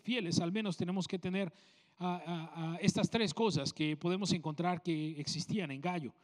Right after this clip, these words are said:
Una de ellas es que él crecía en fe. Si usted está ahí en Tercera de Juan,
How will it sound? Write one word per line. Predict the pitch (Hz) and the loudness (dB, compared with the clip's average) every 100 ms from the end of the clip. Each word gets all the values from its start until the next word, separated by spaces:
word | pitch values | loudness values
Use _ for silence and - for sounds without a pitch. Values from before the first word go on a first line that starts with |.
| - - - - _ _ - | -20 -20 -20 -20 _ _ -2
Una | 208 254 | 0 4
de | 226 | 4
ellas | 254 247 214 | 4 2 4
es | 220 160 | 4 4
que | 233 202 240 | 2 2 2
él | 233 | 0
crecía | 214 180 180 226 170 | 2 4 4 4 2
en | 156 | -2
fe. | 156 233 190 143 _ - - _ | 0 0 0 -4 _ -20 -20 _
Si | - 180 | -2 0
usted | - 240 | 0 0
está | 185 233 | 0 0
ahí | 226 | 2
en | 233 | 0
Tercera | 208 185 160 233 | -2 0 2 2
de | 214 | 0
Juan, | - 202 214 285 | -2 0 0 -2